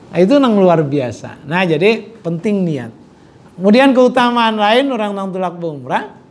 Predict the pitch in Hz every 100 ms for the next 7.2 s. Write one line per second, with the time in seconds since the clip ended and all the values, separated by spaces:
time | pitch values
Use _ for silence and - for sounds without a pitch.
0 | _ _ - 160 156 214 196 196 170 156
1 | 139 123 240 - - - _ _ _ _
2 | _ _ - - - - 139 143 170 170
3 | - 156 147 143 143 151 139 123 107 117
4 | - - - - - - - - 127 151
5 | 170 170 - - - 143 185 190 175 165
6 | 156 143 160 233 - 165 151 120 127 214
7 | -